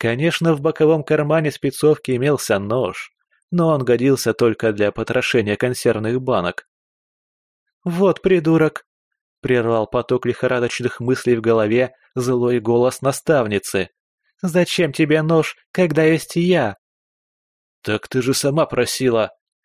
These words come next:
"Не светить меня попусту!" перебила наставница. "Пока мог справляться своими силами. Тогда ты должен был справляться сам, но теперь без меня у тебя нет шансов.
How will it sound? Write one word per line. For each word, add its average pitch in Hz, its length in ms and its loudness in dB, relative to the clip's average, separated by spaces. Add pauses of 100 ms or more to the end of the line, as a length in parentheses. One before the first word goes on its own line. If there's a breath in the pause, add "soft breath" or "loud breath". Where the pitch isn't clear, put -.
(120)
"Не 185 200 4
светить 180 520 -2
меня 170 300 2
попусту!" 127 760 0 (460)
перебила 117 500 0
наставница. 107 840 -4 (520)
"Пока 180 380 0
мог 170 220 0
справляться 156 560 0
своими 147 380 0
силами. 104 580 -2 (600)
Тогда 165 480 0
ты 180 220 2
должен 156 400 2
был 160 140 0
справляться 156 560 0
сам, 110 400 -4 (320)
но 165 160 2
теперь 165 400 0
без 143 160 0
меня 156 400 2
у 147 40 0
тебя 156 360 -2
нет 165 220 0
шансов. 147 540 -2